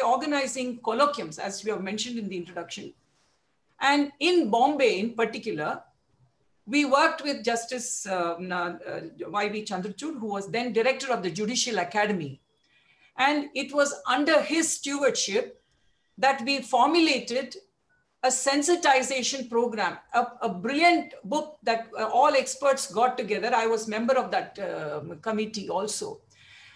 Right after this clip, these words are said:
And this was at the instance of, uh, it was, it was released somewhere in two thousand fifteen or so by,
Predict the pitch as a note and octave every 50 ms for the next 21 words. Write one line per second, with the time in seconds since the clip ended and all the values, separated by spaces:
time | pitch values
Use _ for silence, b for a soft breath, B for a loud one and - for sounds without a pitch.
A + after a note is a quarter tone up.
0 | B B C4 D4 D4 A#3+ D#4 E4+ E4 - - D4+ D4 C#4+ C#4 C#4 - - - -
1 | A#3+ C4+ A#3+ D4 D4+ C#4+ C#4 C4+ A#3+ - - D#4 D4+ C#4+ C4 - - - - A#3+
2 | A#3+ A#3+ B3 A#3+ - - A3 G#3+ G#3 G3+ G3 G3 - - - - A3 G#3 G#3 G#3+
3 | G#3+ G#3 - - - G#3+ G#3+ A3 G#3+ F#3+ F#3 G#3+ A#3+ B3 C#4+ D4+ D4+ - - B3+
4 | A#3 A3+ A3+ B3 B3+ B3 B3 A3 G#3+ B3 C4 C4 C4 C4+ B3+ A#3 A#3+ A3+ G#3+ -
5 | - G#3+ G#3+ - - G#3+ G#3 G#3 - A#3+ G3+ - - C#4 C#4 C4+ C4 G#3+ F#3 -
6 | - - A3 A3 G#3 E3+ F#3+ F#3 F3+ F3+ -